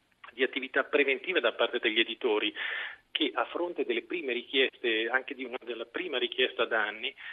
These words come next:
milionaria, decidono, mm, di cambiare anche la politica editoriale, cioè di, di non rischiare più su alcuni temi,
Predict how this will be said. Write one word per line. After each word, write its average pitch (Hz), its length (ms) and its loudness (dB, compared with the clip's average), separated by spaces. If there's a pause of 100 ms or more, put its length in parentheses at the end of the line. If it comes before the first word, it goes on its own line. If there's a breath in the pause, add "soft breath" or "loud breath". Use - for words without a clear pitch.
(120)
milionaria, 123 920 2
decidono, 120 800 -4 (100)
mm, 104 420 -20
di 120 120 -12
cambiare 117 400 -4
anche 127 160 -4
la 113 120 -2
politica 117 500 -6
editoriale, 110 640 2
cioè 92 320 -8
di, 104 160 -16
di 110 120 -10
non 113 120 -8
rischiare 113 360 -2
più 120 160 -6
su - 80 -4
alcuni 107 300 -10
temi, 107 300 -2